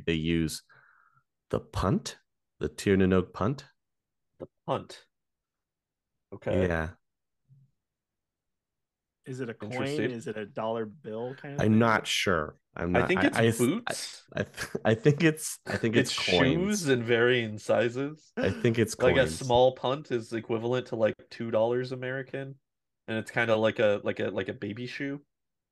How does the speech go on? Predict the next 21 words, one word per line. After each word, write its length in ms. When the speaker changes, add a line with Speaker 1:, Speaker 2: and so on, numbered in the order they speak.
Speaker 2:
but 100
then, 180
like, 160
a 40
Speaker 1:
<laughs> 20
Speaker 2:
large 500
punt, 320
which 220
would 100
be 120
like 180
a 60
combat 500
boot. 240
That's, 120
like, 100
Speaker 1:
Okay. 100
Speaker 2:
a 60
hundred 280
dollar 300
note. 260